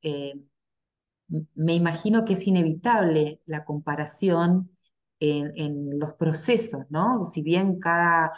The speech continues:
país tiene sus particularidades, sus condicionantes, es cierto que la Argentina, en cierto modo, eh, ha dado grandes pasos en este sentido, ¿no? En, en primer lugar, como vos decías,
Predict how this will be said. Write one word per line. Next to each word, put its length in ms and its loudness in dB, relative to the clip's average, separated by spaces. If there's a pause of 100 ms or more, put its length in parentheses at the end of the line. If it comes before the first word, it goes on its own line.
(320)
país 340 0
tiene 260 -2
sus 300 -6
particularidades, 1120 2
sus 120 -8
condicionantes, 1300 2 (640)
es 160 -8
cierto 380 0
que 100 -2
la 100 2
Argentina, 760 -2
en 100 -6
cierto 460 -4
modo, 720 4 (380)
eh, 420 0 (500)
ha 120 -4
dado 220 2
grandes 380 0
pasos 460 -4
en 120 -12
este 200 -10
sentido, 580 -8
¿no? 220 -2
En, 200 -4
en 160 -4
primer 240 0
lugar, 380 2
como 200 0
vos 120 -2
decías, 480 0